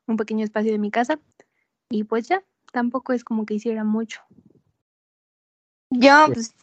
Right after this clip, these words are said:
Speaker 2: ¿qué te puedo contar, Héctor? O sea, este, por ejemplo, antes de que empezara la pandemia y todo esto, pues, este, pues, entrenaba y todo esto. <laughs> No, entonces,
Speaker 3: Ok.
Speaker 2: pues, este,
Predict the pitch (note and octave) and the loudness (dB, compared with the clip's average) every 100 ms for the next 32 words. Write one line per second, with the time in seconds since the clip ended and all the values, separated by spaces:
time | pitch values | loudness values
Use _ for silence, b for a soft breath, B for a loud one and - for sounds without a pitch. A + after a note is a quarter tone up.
0 | - B3 D4+ C#4+ A#3 B3 F3 F#3+ F#3+ G3+ | -8 -4 -4 -2 -2 -2 -6 -6 -6 -4
1 | F#3+ - F#3 F#3 G3 G#3 G3 G3 F#3+ F3+ | -6 -6 -8 -6 -8 -8 -6 -4 -6 -10
2 | - _ - A3+ A3+ - - _ A3 G#3+ | -20 _ -4 0 0 -2 -12 _ 2 4
3 | G3+ G3 F#3+ - - _ _ _ - B3 | 2 0 0 -4 -10 _ _ _ -2 2
4 | A#3 A#3 A3+ A3+ G#3+ - A#3+ B3+ C4+ C#4 | 4 2 2 2 2 0 0 2 0 0
5 | A3+ A3 G#3+ G#3+ A3+ B3 A#3 G3 F#3+ G#3+ | -2 -6 -8 -6 -2 0 0 -2 -2 -2
6 | A3 G#3+ A3+ A3 A3 B3+ D4 F#4+ _ G#3 | -4 -6 -4 -4 -4 -2 -2 -4 _ -4
7 | G3 F#3+ F#3 - G#3 G3 F#3+ F3 - A3 | -4 -4 -8 -8 -6 -2 -2 -4 -6 -6
8 | G#3 G#3+ G#3 G#3+ A3+ A3 - A3 A#3 - | -4 -4 -2 2 2 0 -2 -4 -4 -2
9 | G#3 G#3+ b b b b _ - D#4 C#4+ | -4 -4 b b b b _ 4 4 2
10 | - C4+ B3+ B3 B3 - C4 B3 A#3+ - | 0 -2 -2 -2 -4 -4 -6 -4 -4 0
11 | G#2 E4+ A2 - - _ _ - _ _ | 0 4 4 4 -2 _ _ -20 _ _
12 | _ _ - G#3 G#3 G3+ G3+ G3+ - _ | _ _ -2 2 2 0 -4 -6 -10 _
13 | G3+ G3+ E3 | -8 -6 -6